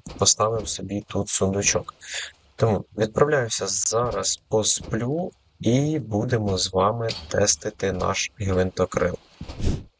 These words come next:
Ну що ж, друзі, погнали! Давай керувати. Ох йо, а як ним? Так, збільшити висоту, добре. Поворот вправо, поворот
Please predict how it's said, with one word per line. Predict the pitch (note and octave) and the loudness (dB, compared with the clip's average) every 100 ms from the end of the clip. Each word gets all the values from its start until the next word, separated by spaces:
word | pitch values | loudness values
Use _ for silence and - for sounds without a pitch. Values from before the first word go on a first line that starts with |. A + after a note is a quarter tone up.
| _ D#3 | _ 2
Ну | D#3+ | 4
що | E3 C3 | 2 0
ж, | G2+ | -4
друзі, | G2 F#2 - G#2+ - - - - | -6 -4 -4 -6 -4 -4 -2 2
погнали! | C#3 C#3+ C3+ G#2+ F#2+ F2 - - - | 2 2 2 0 -4 -8 -12 -10 0
Давай | A2 A2+ G2+ F#2 - | 2 2 0 -2 -2
керувати. | - G2+ G2 A2 C3 - G2+ - - | 2 2 4 2 0 -4 -8 -10 -2
Ох | A#2+ A#2 - | 0 2 2
йо, | C3 C#3+ G2+ F#2+ - - - - - | 2 2 0 -4 -10 -12 -12 -4 2
а | G#2 | 4
як | A2+ B2 D3 | 4 0 0
ним? | C3+ C3+ - - - - - - - - - - - - - - - - - - | -2 -2 -8 -16 -16 -16 -16 -16 -14 -14 -12 -12 -12 -12 -12 -12 -14 -14 -8 0
Так, | G#2+ G2 | 2 2
збільшити | G2 G2+ A#2 A#2+ - - A#2 | -4 -6 -4 -2 -2 -2 -2
висоту, | A#2 - B2 - - G#2+ C#3+ - | 2 0 0 -4 -2 0 0 2
добре. | G#2 G#2 G#2 D3 F3 - - - - - - - - | 2 2 0 0 0 -4 -14 -16 -16 -18 -18 -18 -2
Поворот | - G#2+ G#2+ A2 G#2+ - | 2 2 4 0 0 -4
вправо, | - - - A2+ A2 G#2+ G#2 F#2+ | -10 -2 2 4 4 2 0 0
поворот | G#2+ G#2 G#2+ G#2+ | 0 0 2 0